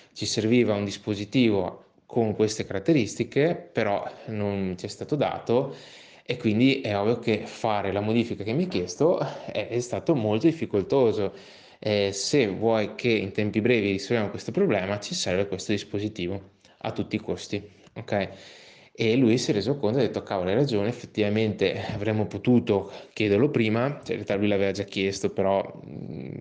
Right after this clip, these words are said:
purtroppo l'azienda per vari motivi aveva rallentato il processo, e ha detto: "Sai cosa, mi è venuta in mente un'idea su come potremmo provare a accelerare le cose",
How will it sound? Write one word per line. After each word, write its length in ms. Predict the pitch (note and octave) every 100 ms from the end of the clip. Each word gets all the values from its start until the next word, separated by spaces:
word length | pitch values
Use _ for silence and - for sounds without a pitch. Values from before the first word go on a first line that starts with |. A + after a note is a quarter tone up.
| -
purtroppo 800 | G#2 - F#2+ F2+ G2+ G2 - - - - - -
l'azienda 580 | G2 F2+ G#2 G#2+ G#2+
per 120 | F#2 G2+
vari 200 | G2+ G#2
motivi 440 | G#2 G2+ A2 G#2
aveva 260 | G2+ G2 G2
rallentato 500 | G2+ G2+ G#2 G#2 G#2
il 60 |
processo, 640 | - D3 - F2 F#2 - C#3+
e 40 |
ha 20 | G#2
detto: 300 | F#2 G2+ G2
"Sai 220 | - A#2
cosa, 360 | G#2 G2 F#2 E2+ - -
mi 80 | A2
è 80 | A2+
venuta 200 | G#2 C3
in 160 | E3 C#3
mente 260 | G#2 G2+
un'idea 400 | A#2+ D#3+ G2+ G2+ G#2
su 180 | -
come 200 | - G#2+
potremmo 460 | F#2+ G2 G#2+ G#2 G2
provare 380 | F#2 G2+ A2 G#2+
a 20 |
accelerare 480 | G2+ G#2+ G#2+ G2+ F#2+
le 140 | C#3
cose", 460 | - G2 F#2+ G#2+